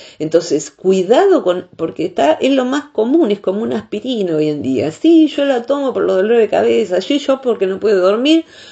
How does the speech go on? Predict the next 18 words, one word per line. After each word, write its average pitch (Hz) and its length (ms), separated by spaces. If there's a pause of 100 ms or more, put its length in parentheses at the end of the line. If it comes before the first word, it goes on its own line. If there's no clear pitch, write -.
a 196 120
mí 254 160
me 240 120
duele 254 280
la 196 160
rodilla 208 680
y 185 100
tengo 240 200
un 214 80
juanete 208 400
torcido". 120 640 (580)
Guarda, 202 640
cuidado 208 580
con 170 140
el 151 100
aceite 151 460
de 139 140
cannabis. 139 720